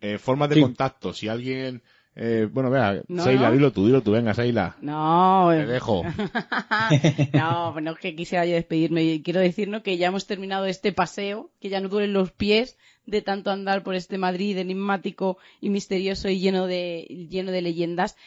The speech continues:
Speaker 3: Y ahora sí, como hemos dicho, tenemos que indagar un poco más en los subterráneos, que no hemos hablado nada. Esas apariciones en el metro, esos edificios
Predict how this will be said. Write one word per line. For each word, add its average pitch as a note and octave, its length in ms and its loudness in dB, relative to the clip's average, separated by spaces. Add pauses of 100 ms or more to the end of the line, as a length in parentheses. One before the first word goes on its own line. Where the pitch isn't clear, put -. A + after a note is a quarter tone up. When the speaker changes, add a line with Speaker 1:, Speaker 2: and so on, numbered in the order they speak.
(120)
Speaker 3:
Y E3+ 120 2
ahora E3+ 200 6
sí, G3 220 0
como E3 180 2
hemos F3 160 2
dicho, F3+ 300 -6
tenemos D#3+ 320 -6
que G3 460 -4 (240)
indagar F3+ 380 0
un G3 80 -2
poco F#3+ 180 -2
más F#3+ 220 0
en G3 60 0
los E3+ 100 2
subterráneos, E3+ 640 2
que F#3+ 100 -2
no D#3+ 80 4
hemos D#3+ 160 2
hablado E3+ 340 4
nada. D#3 320 -2 (260)
Esas F3 220 -8
apariciones F3+ 680 -4 (240)
en G3+ 140 -6
el E3+ 100 -4
metro, E3+ 440 -6
esos F3+ 260 -10
edificios G#3+ 800 -2